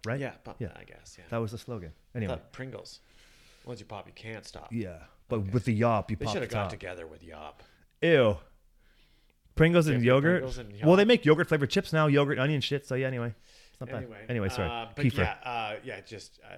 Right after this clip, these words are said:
Speaker 2: the ke-, probiotics.
Speaker 1: Yeah,
Speaker 2: Yeah.
Speaker 1: cool.
Speaker 2: Yeah.
Speaker 1: Sorry.
Speaker 2: <laughs>
Speaker 1: First time on the show, Tyler.
Speaker 2: Um, yeah, it's, um,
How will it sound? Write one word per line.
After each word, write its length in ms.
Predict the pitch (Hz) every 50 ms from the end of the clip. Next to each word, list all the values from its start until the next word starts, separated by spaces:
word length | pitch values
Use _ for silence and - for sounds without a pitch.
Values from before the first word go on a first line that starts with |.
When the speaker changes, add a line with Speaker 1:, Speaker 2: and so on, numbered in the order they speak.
| - _ _
Speaker 2:
the 80 | -
ke-, 340 | - - - - - - -
probiotics. 580 | - 110 - - - - - - - - - - - - - - - - -
Speaker 1:
Yeah, 260 | - 113 107 90 82 - -
Speaker 2:
Yeah. 120 | - - 92
Speaker 1:
cool. 240 | - - 92 85 - -
Speaker 2:
Yeah. 280 | 110 98 85 85 82 -
Speaker 1:
Sorry. 140 | - 87 - - - - - - - - - - - -
Speaker 2:
<laughs> 560 | - - - - - - - - - - - -
Speaker 1:
First 200 | - - 156 -
time 180 | - 147 135 139
on 100 | 135 143
the 60 | 160
show, 280 | - - - - 185 202
Tyler. 360 | - - 156 - 208 214 240 - - - - - - - - - - -
Speaker 2:
Um, 560 | 139 131 120 113 110 107 107 107 104 98 98 92 - - - - - - -
yeah, 180 | 123 120 87 - - - - - - -
it's, 300 | 110 104 104 - - -
um, 1000 | 117 107 104 104 107 104 101 101 98 95 92 92 92 90 90 92 90 87 -